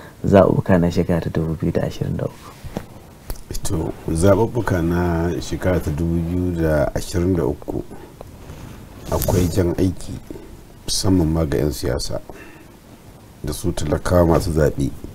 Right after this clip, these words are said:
Speaker 2: Musamman in kai la'akari da shi wannan taɓarɓaren tsaron da ake yi, ko da yake ni a gani na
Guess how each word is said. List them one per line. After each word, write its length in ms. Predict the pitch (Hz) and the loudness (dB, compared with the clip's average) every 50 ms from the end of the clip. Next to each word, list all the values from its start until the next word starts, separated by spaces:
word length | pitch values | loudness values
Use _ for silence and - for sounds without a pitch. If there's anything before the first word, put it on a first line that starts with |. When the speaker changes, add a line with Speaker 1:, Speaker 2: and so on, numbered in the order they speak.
| - - - - - - - - - - - - - - - - - - - - - - | -16 -18 -20 -20 -20 -20 -20 -20 -20 -20 -20 -20 -20 -20 -20 -20 -20 -20 -20 -14 -8 -2
Speaker 2:
Musamman 440 | - - - 135 143 151 135 113 120 | 2 8 12 12 12 12 12 12 12
in 40 | - | 12
kai 160 | - 123 120 127 | 12 12 12 12
la'akari 540 | 123 117 92 90 - - - 101 98 107 107 | 12 12 12 12 10 8 8 8 10 10 10
da 400 | 92 98 90 85 82 78 76 73 76 | 10 10 10 10 10 8 6 4 2
shi 520 | - - - - 101 101 101 98 98 95 95 | -2 -4 -4 0 2 4 6 6 6 8 6
wannan 600 | 98 101 98 101 101 95 87 87 82 76 73 73 - - - | 6 6 6 6 6 6 6 6 4 4 0 -2 -4 -4 0
taɓarɓaren 560 | - 98 92 98 92 - 87 85 85 85 85 | 0 4 4 4 4 4 4 4 4 4 2
tsaron 240 | - 82 80 85 85 | 2 2 2 2 2
da 80 | 80 73 - | 2 2 0
ake 160 | 85 87 - - | -2 -4 -4 -4
yi, 240 | - 71 73 67 - - - - - - - - - - | -2 -2 -2 -2 -4 -8 -12 -16 -18 -20 -20 -14 -6 2
ko 160 | - 117 117 | 6 8 10
da 120 | 107 104 | 10 12
yake 360 | 107 107 104 - - 95 - - - - - - - - - - - - - - | 10 10 10 6 2 2 2 2 -2 -8 -14 -18 -20 -20 -20 -20 -20 -20 -8 0
ni 320 | 92 101 107 113 127 139 135 | 4 6 10 12 12 12 12
a 140 | 127 123 104 | 12 10 10
gani 360 | 92 107 107 104 107 104 104 | 12 12 12 12 12 12 12
na 240 | 101 104 101 92 - | 10 10 8 6 4